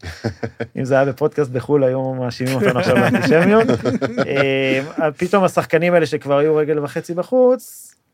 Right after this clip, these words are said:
Speaker 1: פתאום מתחילים להתכנס חזרה לתוך הקבוצה, אז, אה,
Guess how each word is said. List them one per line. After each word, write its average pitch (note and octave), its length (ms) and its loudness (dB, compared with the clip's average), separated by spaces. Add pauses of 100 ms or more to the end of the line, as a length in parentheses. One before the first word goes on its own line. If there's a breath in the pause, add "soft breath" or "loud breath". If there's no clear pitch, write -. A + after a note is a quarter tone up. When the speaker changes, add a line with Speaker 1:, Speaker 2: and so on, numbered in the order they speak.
(240)
Speaker 1:
פתאום C3+ 440 -12
מתחילים B2 400 -12
להתכנס B2 460 -10
חזרה B2+ 400 -2
לתוך B2 300 -4
הקבוצה, D#3 640 2
אז, A#2+ 340 -4
אה, A#2+ 400 -2